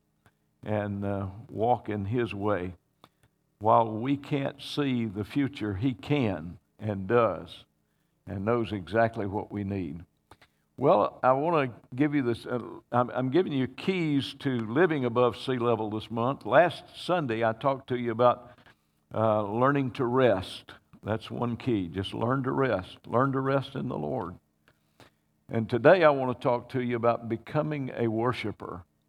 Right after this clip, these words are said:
Uh, if you want to live above sea level, become a worshiper. Become a worshiper. Uh, pray with me for a moment, if you will. Father, we thank you for this day, for this opportunity of worship. Holy Spirit, please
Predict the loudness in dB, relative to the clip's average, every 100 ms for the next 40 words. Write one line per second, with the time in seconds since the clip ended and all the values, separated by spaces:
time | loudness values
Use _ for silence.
0 | _ _ _ _ _ _ -4 -2 -2 -2
1 | -4 -2 0 4 4 4 0 0 0 -2
2 | -2 0 0 0 -2 -4 -6 -2 0 0
3 | -2 -6 -6 -2 -2 0 0 2 2 0
4 | -6 -6 -8 -10 -14 -20 _ -8 -6 0
5 | 0 2 2 0 0 -8 -10 -14 -14 _
6 | _ _ _ -20 -20 _ _ 6 6 6
7 | 6 6 6 2 -2 -4 -4 -2 -2 -4
8 | -6 -6 -4 -2 -4 0 4 6 6 0
9 | 2 2 2 0 -4 -2 -2 -2 0 6
10 | 6 6 2 -4 -4 -4 0 2 2 -2
11 | -6 -4 -4 -4 -6 0 2 2 0 -4
12 | -6 _ _ _ _ _ _ -2 2 4
13 | 2 2 4 4 2 -2 -2 -2